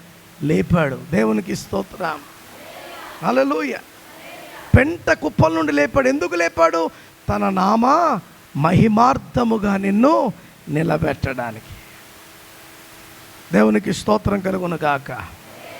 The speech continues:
హల్లెలూయా. హన్నా గురించి మాట్లాడాలంటే తన బాధలు ఎన్నో ఉన్నాయి. రెండోది, పిల్లలు కావాలనుకుంది, కానీ పిల్లలు కాలేని దానిగా ఉన్నది.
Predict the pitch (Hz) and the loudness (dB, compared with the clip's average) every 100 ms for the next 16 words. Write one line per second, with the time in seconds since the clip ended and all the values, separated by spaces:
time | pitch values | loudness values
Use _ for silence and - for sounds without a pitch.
0 | - - - 240 285 311 294 180 139 110 | -18 -6 2 4 4 2 0 -4 -10 -16
1 | - - - - - - - - 277 311 | -20 -20 -20 -20 -20 -20 -10 2 4 6
2 | 330 311 320 320 320 302 311 - 311 285 | 4 4 -4 -2 -2 0 0 2 0 2
3 | 254 208 180 135 - - - - 269 233 | -2 -4 -8 -8 -12 -20 -8 0 0 2
4 | 226 302 330 320 311 320 311 302 269 180 | 4 4 4 2 4 4 4 2 -2 -8
5 | 123 - - - 226 285 311 320 311 277 | -10 -18 -20 -2 2 4 6 4 4 0
6 | 175 - - - - - 285 320 320 311 | -4 -12 -20 -20 -4 4 6 6 6 6
7 | 311 320 320 311 302 285 269 180 - - | 8 8 6 4 0 0 0 -2 -6 -8
8 | - 233 226 220 - 240 254 240 - 220 | 2 4 4 4 4 6 2 0 0 0
9 | 247 254 254 247 247 247 240 302 339 220 | 4 4 4 4 4 4 4 4 4 -2
10 | - - - - - 175 190 185 165 147 | -10 -20 -20 -20 -4 0 2 2 2 -2
11 | 113 | -6